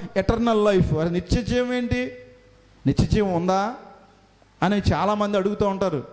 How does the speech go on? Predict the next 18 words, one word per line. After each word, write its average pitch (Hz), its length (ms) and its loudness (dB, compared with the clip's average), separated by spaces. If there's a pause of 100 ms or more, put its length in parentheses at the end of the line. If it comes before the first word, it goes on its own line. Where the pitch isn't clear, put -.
(720)
నిత్య 170 580 0
జీవము 196 560 0
అనగా 165 560 -2 (240)
నిత్యము 208 580 0
బ్రతికి 175 440 -2
ఉండడం. 139 400 0 (480)
చెప్పండి, 180 400 0
నిత్యము 190 680 0 (800)
బ్రతికి 175 340 2
ఉండడం. 165 420 0
దేవునికి 233 320 2
స్తోత్రం 254 480 0
కలుగునుగాక. 247 480 2 (920)
నిత్యము 285 580 0
బ్రతికి 254 420 -2
ఎక్కడ 262 260 -4
ఉంటాం 262 300 -2
మనం? 269 400 0